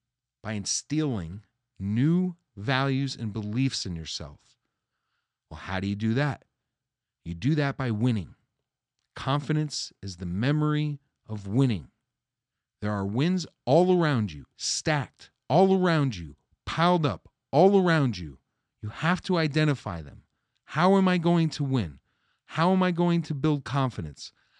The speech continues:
How am I going to build my self-esteem so I can build the self-identity that I want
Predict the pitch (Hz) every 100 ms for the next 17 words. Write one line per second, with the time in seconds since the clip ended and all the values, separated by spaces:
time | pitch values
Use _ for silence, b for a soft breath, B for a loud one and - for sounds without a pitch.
0 | _ - 156 185 196 190 170 180 175 165
1 | 123 156 160 156 135 - 170 180 160 -
2 | - 185 165 156 147 131 127 110 185 170
3 | 147 127 - - 180 170 147 139 123 196
4 | 170 135 139 143 151 160 202 165